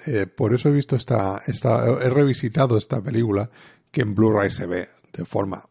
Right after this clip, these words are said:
maravillosa, que la tenéis también en, en Netflix, y que también, eh, tenéis La Cosa del dos mil once, que es otra del, la otra película que me faltaba a mí por ver de, de esto,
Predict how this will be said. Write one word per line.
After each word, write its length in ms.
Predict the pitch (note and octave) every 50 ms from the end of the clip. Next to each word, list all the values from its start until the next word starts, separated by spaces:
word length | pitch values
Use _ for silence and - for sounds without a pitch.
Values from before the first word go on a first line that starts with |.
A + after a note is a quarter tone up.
| _ -
maravillosa, 1400 | D3 G#2 F#2+ F#2 F#2 F2+ F2 F2 F2 E2+ E2+ F2 F2 E2+ F2+ F#2 F#2+ G#2 A2 A#2 G#2+ - - C3 C3 C3+ - - _ _ _ _ _ _ _
que 140 | - - A#2
la 120 | A2 A2+
tenéis 280 | G#2 G#2+ G#2+ A2+ G#2+ -
también 300 | A#2+ A2+ G#2+ G#2+ G#2 G#2
en, 440 | G2+ G2 F#2+ F#2 F#2 F#2+ G2 - - _ -
en 220 | - B2 G#2+ F#2+ G2
Netflix, 680 | A#2 C3 A#2 - - C3+ G#2+ A2 A2+ - - - - _ _ _ _ _ _ _ _ _ -
y 160 | E3 B2+ G#2+
que 140 | G#2 A2 F#2+
también, 460 | - F#2+ F#2 G2 A2 A2+ A#2+ C3 - _ -
eh, 220 | - A#2 A2 G2+
tenéis 600 | - - A2+ F#2+ G2+ G#2 G#2+ A2+ A2+ - - - _ _ _ _ _ _ _ -
La 280 | - - G#2 G2 G2 -
Cosa 480 | - B2+ B2+ - - B2 B2+ B2 - _
del 240 | - A2 A2+ G#2 F#2+
dos 200 | G#2+ G#2+ - -
mil 180 | G#2+ G2+ A#2
once, 360 | E3 F#3 D#3+ - - G#2+ G2 - _ - - _ _ _
que 140 | - C3 C3
es 120 | B2 -
otra 280 | C#3 C3 B2 C3 B2+ A#2
del, 680 | A2+ G#2+ G#2 G#2+ A2+ A2 A2+ A#2 C3 - - - - - - - D#3
la 140 | B2+ A#2+ B2
otra 160 | C3 C#3 D3
película 280 | C#3 C#3 D3 D3+ D3+ C3
que 60 | A#2+
me 100 | A2 A2
faltaba 320 | - C#3+ D3 C3+ C#3+ E3
a 40 | D#3+
mí 140 | D3+ D3+ D3+
por 320 | C#3+ - C#3 B2 A2 A2
ver 220 | C3+ D3 C#3+ B2 A2+
de, 220 | A#2+ A2+ A2 G#2+
de 120 | G#2+ A#2 B2+
esto, 360 | B2 - - - A#2+ C3+